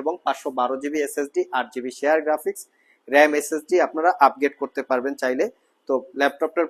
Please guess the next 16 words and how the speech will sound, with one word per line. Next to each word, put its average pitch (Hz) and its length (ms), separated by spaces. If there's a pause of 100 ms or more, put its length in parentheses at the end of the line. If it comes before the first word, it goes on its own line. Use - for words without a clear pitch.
(100)
ফিঙ্গারপ্রিন্ট, 160 640
পাওয়ার 143 240
বাটন 147 220 (140)
একই 135 220
সাথে 147 220
অ্যাটাচ 131 260 (100)
করা, 143 140 (180)
ফিফটিন 135 360
পয়েন্ট 147 260
সিক্স 139 240
ইঞ্চি 147 140 (100)
ডিসপ্লে, 165 300 (100)
নিউমেরিক 139 400
কিবোর্ড 143 320
সহকারে 120 460
আছে। - 140